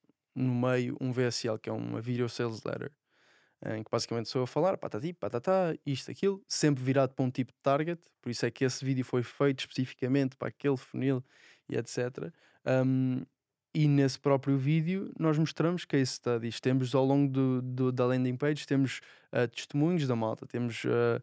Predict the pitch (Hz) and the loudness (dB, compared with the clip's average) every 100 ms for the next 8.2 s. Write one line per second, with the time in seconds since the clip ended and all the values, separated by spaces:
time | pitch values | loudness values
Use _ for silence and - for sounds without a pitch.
0 | - 143 151 160 139 113 120 _ _ _ | -2 2 4 4 2 -2 -12 _ _ _
1 | _ _ _ - 120 - _ - 135 - | _ _ _ -4 -4 -4 _ -2 -2 -4
2 | - 143 143 139 135 - 160 160 156 - | -2 0 2 2 2 2 2 4 2 -2
3 | _ 135 139 143 135 - 139 139 - 139 | _ 2 4 4 2 0 -2 -2 -2 -2
4 | 135 - 127 139 135 - 165 202 196 _ | -2 -6 -2 0 -2 -2 -4 -4 -10 _
5 | _ _ - 156 160 156 151 143 - 147 | _ _ -8 -4 0 0 -2 -4 0 2
6 | 151 147 135 135 135 143 131 - 156 151 | 2 -2 -8 -6 -2 -2 -4 -6 -6 -6
7 | 143 143 131 123 131 127 127 117 - 110 | -2 0 0 0 0 2 2 0 -4 -4
8 | 110 | -4